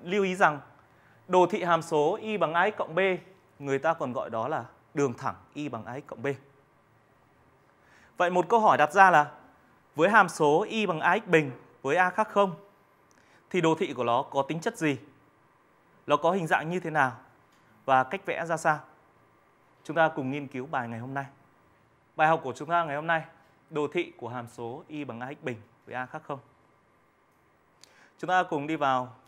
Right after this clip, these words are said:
ví dụ một. Xét hàm số y bằng hai x bình. Chúng ta biết được rằng là hàm số y bằng hai x bình luôn được xác định với mọi giá trị của x.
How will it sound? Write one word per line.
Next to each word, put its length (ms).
ví 100
dụ 100
một. 300
Xét 260
hàm 180
số 440
y 180
bằng 200
hai 220
x 80
bình. 240
Chúng 140
ta 120
biết 120
được 100
rằng 200
là 100
hàm 340
số 280
y 160
bằng 120
hai 240
x 40
bình 240
luôn 220
được 160
xác 160
định 240
với 120
mọi 240
giá 120
trị 240
của 140
x. 40